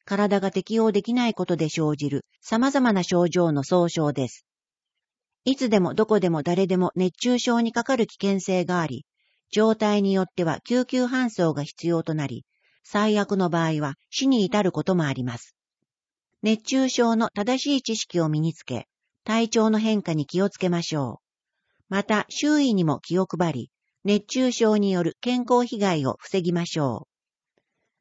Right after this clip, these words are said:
う。熱中症予防のポイント。熱中症予防には、暑くなる前から行う予防と、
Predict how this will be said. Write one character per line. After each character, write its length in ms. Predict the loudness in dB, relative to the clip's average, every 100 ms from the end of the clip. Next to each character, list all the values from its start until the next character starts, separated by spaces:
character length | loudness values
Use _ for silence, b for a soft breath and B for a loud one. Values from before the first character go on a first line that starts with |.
| _ _ _ _ _ _ 0
う。 20 |
熱 240 | 0 0
中 200 | -2 -2
症 260 | 0 2 2
予 160 | 2
防 220 | 2 4 2
の 100 | 0
ポ 140 | 0
イ 140 | 0
ン 100 | 0
ト。 300 | -4 -4 -6 -8 _ _ _ _ _ _ _ _ _
熱 240 | -2 -2 0
中 220 | 0 0
症 220 | 0 0
予 120 | 2
防 200 | 2 2
に 160 | 2 0
は、 160 | -4 -10 _ _ _ -2
暑 260 | -2 -2
く 140 | -2 0
な 120 | 2
る 120 | 2
前 340 | 0 -2 -4 _ _ _
か 140 | -8 -4
ら 120 | -4
行 240 | -4 -2
う 260 | 0 2 0
予 100 | -2
防 220 | -2 -4
と、 280 | -4 -6 -6